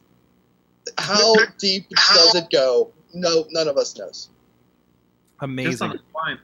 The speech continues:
Speaker 2: could, could we be seeing, uh, Roman Reigns versus The Rock, and this is the setup for that? You know, like,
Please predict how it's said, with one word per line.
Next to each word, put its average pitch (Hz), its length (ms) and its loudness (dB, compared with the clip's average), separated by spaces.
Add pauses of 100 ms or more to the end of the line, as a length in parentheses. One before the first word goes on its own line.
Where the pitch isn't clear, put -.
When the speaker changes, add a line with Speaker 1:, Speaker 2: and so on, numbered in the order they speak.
(280)
Speaker 2:
could, - 260 -8
could 131 200 -4
we 165 160 -6
be 185 240 -8 (160)
seeing, 135 680 -4
uh, 95 400 -4 (140)
Roman 135 540 -8
Reigns 127 340 -8
versus 120 440 -8
The 110 100 -6
Rock, 131 420 -2
and 123 160 -6
this 135 180 -8
is 120 120 -10
the - 80 -20
setup 123 340 -6 (100)
for 110 60 -10
that? 180 240 -4 (560)
You - 80 -20
know, 135 100 -2
like, 131 220 -2